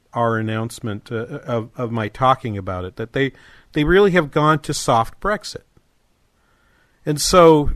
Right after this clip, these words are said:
i-, unless you've been living, uh, in a cave or a-, at the U S Capitol, in which case all you heard was that testimony on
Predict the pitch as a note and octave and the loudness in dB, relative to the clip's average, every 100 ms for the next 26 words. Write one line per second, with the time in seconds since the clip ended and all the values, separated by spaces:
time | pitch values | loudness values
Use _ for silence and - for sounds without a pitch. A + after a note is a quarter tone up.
0 | - F3 - D#3+ E3+ F#3+ A3+ F3+ D#3+ D#3 | -4 -12 -4 0 2 0 0 0 2 2
1 | D#3+ D#3 C#3+ C#3+ D3+ B2+ B2 C3+ C3+ B2 | 2 0 0 -2 2 2 4 2 -2 -2
2 | A#2+ - D3+ C#3+ C#3 C3+ A2+ B2+ B2 B2 | -6 -4 0 2 0 0 -4 -4 -2 2
3 | A#2+ A#2 A2 - _ _ - C#2 - C3+ | 4 4 0 -4 _ _ -16 -16 -4 0
4 | C3 - B2+ B2 C3 A#2 - - B2+ C3 | 0 -2 -4 0 0 0 -4 -4 0 0
5 | - G2+ G2+ G2+ G#2 - - G#2+ G#2 A2+ | -2 -4 -6 -6 -8 -12 -10 -8 -6 -6
6 | G2+ G2+ G2+ A#2 G#2 G2 F#2 G#2 F2 - | -6 -6 -10 -8 -10 -10 -14 -14 -16 -10
7 | C3 - - G#2 G2 F#2 F2+ | -10 -10 -14 -14 -12 -12 -14